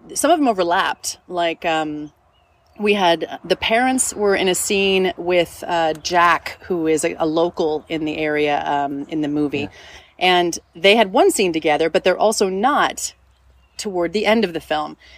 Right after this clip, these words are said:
Speaker 1: So we needed them up there at the same time, but not, you know what I mean?
Speaker 2: Mm-hmm.
Speaker 1: Like, overlapping, so that we didn't have to pay for them to, you know, come back up
Speaker 2: Yes.
Speaker 1: and, and, like, go back and forth. So in order to organize the whole thing, we had Post-it notes of everything, and then we just moved the Post-it notes around and organized our shot list from there.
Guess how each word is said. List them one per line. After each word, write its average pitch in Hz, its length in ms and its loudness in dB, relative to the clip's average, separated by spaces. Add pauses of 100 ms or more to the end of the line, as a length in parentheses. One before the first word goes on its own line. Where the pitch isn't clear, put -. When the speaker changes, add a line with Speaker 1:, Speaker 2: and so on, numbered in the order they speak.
Speaker 1:
So 208 180 2
we 202 140 4
needed 226 380 0
them 190 220 0 (160)
up - 200 0
there 175 220 0
at 151 120 -4
the 165 60 -8
same 160 280 -2
time, 143 540 -8 (160)
but 170 340 0
not, 175 400 0 (600)
you 220 140 -2
know 240 60 4
what 254 60 4
I 262 60 4
mean? 226 220 4
Speaker 2:
Mm-hmm. - 40 0
Speaker 1:
Like, 190 160 4
overlapping, 196 680 2 (360)
so 220 200 2
that 208 140 6
we 220 80 -2
didn't 233 180 2
have 208 120 -2
to 190 60 -2
pay 208 220 -4
for 202 140 -4
them 185 120 -4
to, 170 120 -8 (280)
you 196 80 -6
know, 175 140 -6
come 214 220 -2
back 170 200 2
up - 440 2
Speaker 2:
Yes. 117 160 -14
Speaker 1:
and, 175 200 0
and, 175 140 -4
like, 165 160 -4
go 190 100 0
back 165 180 2
and 165 100 -6
forth. 185 340 0
So 208 200 2
in 196 60 2
order 247 240 -2
to 208 120 -8
organize 196 500 -2
the 165 80 -6
whole 156 160 0
thing, 156 320 -4 (220)
we 190 80 2
had 180 120 0
Post-it 262 400 -2
notes 220 280 0
of - 100 -10
everything, 202 580 0
and 170 220 -6
then 202 180 2
we 269 120 0
just 220 240 0
moved 226 400 -2
the 226 100 2
Post-it 196 460 -2
notes 180 260 -4
around 170 400 0
and 165 140 -6
organized 165 500 -2
our 151 80 -2
shot 139 300 -2
list 151 200 -8
from 147 160 -8
there. 127 240 -10